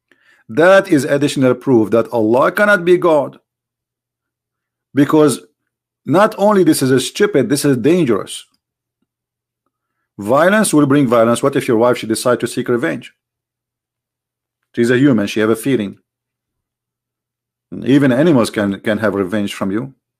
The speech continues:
If you beat your dog, he can kill you. A dog in America have more rights than a Muslim woman in Islam.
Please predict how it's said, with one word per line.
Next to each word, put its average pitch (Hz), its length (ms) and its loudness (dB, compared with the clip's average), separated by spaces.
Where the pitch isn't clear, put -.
If 117 100 -2
you 117 80 0
beat 135 220 0
your 113 80 0
dog, 123 240 0
he 131 100 -2
can 147 160 -4
kill 147 160 -2
you. 104 240 -8
A 147 100 4
dog 190 320 4
in 185 100 0
America 151 480 2
have 143 180 4
more 147 260 2
rights 131 360 2
than 127 200 0
a 123 60 2
Muslim 131 320 -2
woman 120 260 0
in 113 120 -6
Islam. 95 340 -10